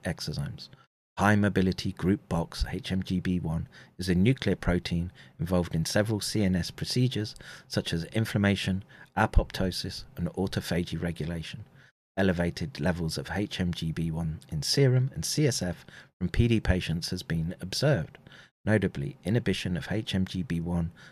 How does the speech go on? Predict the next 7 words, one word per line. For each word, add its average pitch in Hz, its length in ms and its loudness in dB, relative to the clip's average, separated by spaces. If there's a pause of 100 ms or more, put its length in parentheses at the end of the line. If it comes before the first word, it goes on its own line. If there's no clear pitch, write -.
has - 100 -20
been 87 140 0
shown 104 380 4
to - 120 -6
reduce 101 400 2
microglia-mediated 90 1120 -2
neuroinflammation, 87 920 -2